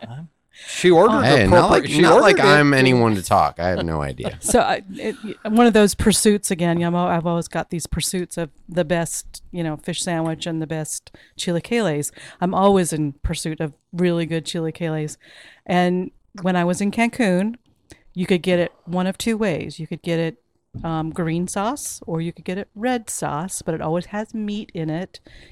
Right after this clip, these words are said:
Speaker 3: either pork or chicken or beef, um, with tortillas, and,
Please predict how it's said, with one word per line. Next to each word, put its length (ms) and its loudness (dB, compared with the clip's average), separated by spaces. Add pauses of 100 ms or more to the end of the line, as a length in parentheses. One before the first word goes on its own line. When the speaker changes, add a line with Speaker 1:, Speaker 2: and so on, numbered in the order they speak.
Speaker 3:
either 320 -2
pork 520 -4
or 120 -8
chicken 800 -6
or 300 -8
beef, 560 -10 (580)
um, 480 -6
with 200 -4
tortillas, 920 -4
and, 760 -6